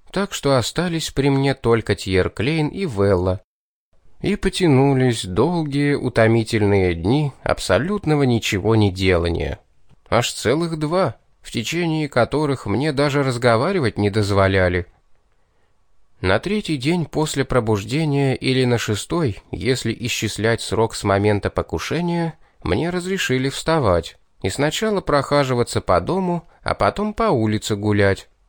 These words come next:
Ну и количество событий, исчезающих из памяти сразу после их прошествия,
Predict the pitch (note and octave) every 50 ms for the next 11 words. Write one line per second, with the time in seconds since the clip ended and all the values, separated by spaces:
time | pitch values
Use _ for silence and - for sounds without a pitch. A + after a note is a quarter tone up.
0 | _ - G2+ A2+ C3+ C#3 C3+ - - C3+ C3 C3 C3+ C#3 - - B2+ - - C3
1 | - - B2+ A#2+ A#2 A2+ D#3 G3+ A3+ G#3+ - G2+ F2+ F2+ F#2 - - A#2+ A#2 G#2+
2 | B2+ D3 D#3+ D3+ C3+ - - B2 - - A2+ - - - - C#3+ D3+ D3+ D3 C#3+
3 | C3+ - B2+ A2+ - - G#2+ B2 C3+ C3 A#2 A2+ - - A#2 B2 A#2+ - - A2
4 | - - A2 G#2 - - - F#2+ F2+ - - - C#3+ E3 - - - F3 F3 F3+
5 | F3 E3